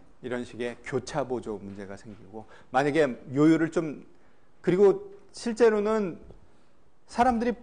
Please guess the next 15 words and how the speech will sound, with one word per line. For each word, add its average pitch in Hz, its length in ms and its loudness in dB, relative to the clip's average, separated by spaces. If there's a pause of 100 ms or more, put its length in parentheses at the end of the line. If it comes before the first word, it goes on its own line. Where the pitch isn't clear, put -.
(100)
반발할 220 640 4
가능성도 208 460 0
좀 202 200 -4
있어요. 101 520 -6 (140)
뭐냐 143 320 -2
하면 151 380 -2 (160)
조금 202 240 -2
전에 175 260 0
표에서 165 720 -2 (340)
여기에 151 560 2
로우 196 280 8
리스크인 202 520 0
사람이 180 560 0
뭐라고 160 420 2
생각하냐면, 170 560 -6